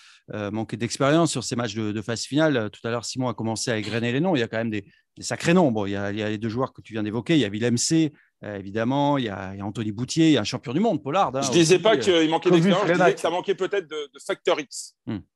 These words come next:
Speaker 2: Voilà,
Speaker 3: Ouais,
Speaker 2: c'est
Speaker 3: le, le,
Speaker 2: peut-être, euh,
Speaker 3: clairement,
Speaker 2: j'ai
Speaker 3: le, le facteur X de Montpellier, c'est Cobus Reynac. Là, ce, ce week-end, il jouera pas parce qu'il est touché à l'épaule.
Speaker 1: Le demi de mêlée.
Speaker 3: Cobus, voilà, le, de, le demi de mêlée. Et je cite aussi, euh, Yann Serfontein, le centre.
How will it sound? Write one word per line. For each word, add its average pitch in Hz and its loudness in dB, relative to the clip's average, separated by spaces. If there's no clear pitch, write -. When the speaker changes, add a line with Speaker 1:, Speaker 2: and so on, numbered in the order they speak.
Speaker 2:
Voilà, 123 0
Speaker 3:
Ouais, 135 4
Speaker 2:
c'est 139 4
Speaker 3:
le, 139 4
le, 156 4
Speaker 2:
peut-être, 165 4
euh, 147 6
Speaker 3:
clairement, 175 0
Speaker 2:
j'ai 160 0
Speaker 3:
le, 143 2
le 139 -2
facteur 151 -6
X 135 -10
de 151 -2
Montpellier, 147 -4
c'est 139 -8
Cobus 139 -6
Reynac. 110 -2
Là, 127 2
ce, 127 -8
ce - -16
week-end, 127 -4
il 131 -4
jouera 123 2
pas 139 0
parce 120 -6
qu'il 117 -10
est 110 -6
touché 120 -4
à 123 4
l'épaule. 117 2
Speaker 1:
Le 131 2
demi 143 4
de 151 8
mêlée. 123 4
Speaker 3:
Cobus, 156 -2
voilà, 131 2
le, 107 -4
de, 127 -6
le 123 -12
demi 131 -4
de 135 -6
mêlée. 147 2
Et 127 -2
je 120 -4
cite 135 -12
aussi, 139 -6
euh, 110 2
Yann 139 -2
Serfontein, 139 -6
le 117 -2
centre. 160 -4